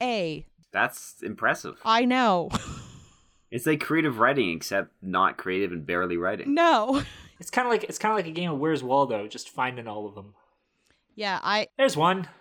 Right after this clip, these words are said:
Speaker 1: Command F?
Speaker 3: Well, yeah, if you wanna cheat.
Speaker 1: I
Speaker 2: Yeah,
Speaker 1: cheat.
Speaker 2: I was gonna say, I didn't realize you did it the
Speaker 3: It's
Speaker 2: lame
Speaker 3: the
Speaker 2: way.
Speaker 3: point, <laughs> the point of a Where's Waldo isn't, isn't to scan it into the computer and <laughs> have the computer look.
Speaker 1: No,
Speaker 2: Do
Speaker 1: but
Speaker 2: you, does anybody wanna talk about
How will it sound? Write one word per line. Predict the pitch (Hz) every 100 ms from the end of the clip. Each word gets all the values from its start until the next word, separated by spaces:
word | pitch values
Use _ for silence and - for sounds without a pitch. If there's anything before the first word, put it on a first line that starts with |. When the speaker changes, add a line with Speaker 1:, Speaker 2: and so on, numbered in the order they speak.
| _ _ _ _
Speaker 1:
Command | - 214 226 233
F? | 190 269 - _ _ _ _ _ _ _ _ _ _ _ _ _ _
Speaker 3:
Well, | 190 190
yeah, | 185 185
if | 139
you | 175
wanna | 156
cheat. | - - 190 139 - - _ _
Speaker 1:
I | -
Speaker 2:
Yeah, | 156 107 80 80
Speaker 1:
cheat. | - - -
Speaker 2:
I | 107
was | 113
gonna | 107
say, | - 110 107 76
I | 80
didn't | 92
realize | 92 85
you | 80
did | 85 71
it | 67
the | 82
Speaker 3:
It's | 85
Speaker 2:
lame | 85
Speaker 3:
the | -
Speaker 2:
way. |
Speaker 3:
point, | - - - 240 254 - -
<laughs> | - -
the | 160
point | 247
of | 247
a | 170
Where's | 147 208 165
Waldo | 143 165 190 151 143
isn't, | 151 175 160 _ -
isn't | 170 185
to | 165
scan | 147 - - 170 180
it | 165
into | 156
the | 147 143
computer | 143 127 160 196 135
and | 123
<laughs> | 120 508
have | 185 - 202 -
the |
computer | - 127 170 220 131
look. | 117 113 - - - - _ - - _ -
Speaker 1:
No, | 185 180 170
Speaker 2:
Do | -
Speaker 1:
but | 143
Speaker 2:
you, |
does | 127 135
anybody | 147 151 151
wanna | 151 143
talk | 156 143
about | 147